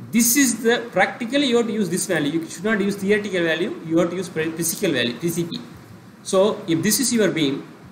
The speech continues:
okay, this is the beam of six meter span. This is the six meter span.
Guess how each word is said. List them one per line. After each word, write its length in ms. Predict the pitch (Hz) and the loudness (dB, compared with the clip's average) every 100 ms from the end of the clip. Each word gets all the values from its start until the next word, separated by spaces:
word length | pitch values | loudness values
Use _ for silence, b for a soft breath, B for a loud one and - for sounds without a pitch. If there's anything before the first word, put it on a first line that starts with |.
| - | -8
okay, 280 | - 226 226 - - - - - - - - - - - - - - - - | -4 -4 -6 -10 -20 -20 -20 -10 -8 -8 -12 -20 -20 -20 -20 -20 -20 -20 -10
this 180 | 147 170 | -6 -4
is 80 | 170 | -2
the 100 | 151 | -2
beam 360 | 135 127 165 - - - - - - - - - - - - - - - - - - - - - | 0 -2 -4 -10 -16 -14 -14 -14 -18 -18 -20 -20 -20 -20 -20 -20 -20 -20 -20 -20 -20 -20 -14 0
of 220 | 151 160 | 2 2
six 240 | - - 208 | 0 0 2
meter 220 | 233 208 | 2 2
span. 340 | - - - | 4 4 6
This 120 | - | 4
is 80 | - | 4
the 60 | - | 0
six 240 | - - | 0 -2
meter 220 | 180 - | -4 -6
span. 440 | - - 117 139 | -10 -14 -14 -12